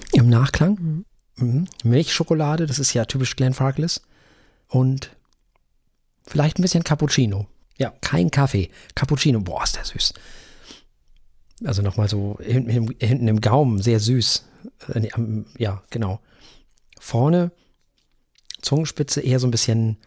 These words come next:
Speaker 1: holzig, so. Aber auf eine gute Art. Ich bin ja sonst sehr empfindlich, was sowas angeht. Aber d-,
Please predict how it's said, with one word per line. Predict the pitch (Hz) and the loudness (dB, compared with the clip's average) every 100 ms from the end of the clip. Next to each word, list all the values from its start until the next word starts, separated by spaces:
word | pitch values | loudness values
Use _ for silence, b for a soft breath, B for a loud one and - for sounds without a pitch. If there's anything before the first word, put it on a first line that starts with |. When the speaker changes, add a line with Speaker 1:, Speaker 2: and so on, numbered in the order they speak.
| b b b | b b b
Speaker 1:
holzig, | - 113 156 - - - - _ | -2 0 2 -2 -4 -12 -16 _
so. | 190 254 - _ _ _ _ _ | -4 -4 -6 _ _ _ _ _
Aber | 131 131 113 | 0 0 0
auf | - | 0
eine | 135 | 2
gute | 185 - - | 2 0 -2
Art. | 110 110 | -2 -4
Ich | 113 | -2
bin | 151 | 0
ja | 147 | 2
sonst | 135 | 2
sehr | 147 147 | 0 0
empfindlich, | 147 175 117 110 | 0 0 -2 -4
was | |
sowas | 104 98 | -4 -4
angeht. | 101 110 107 | -2 -4 -2
Aber | 104 | -2
d-, | 101 | -4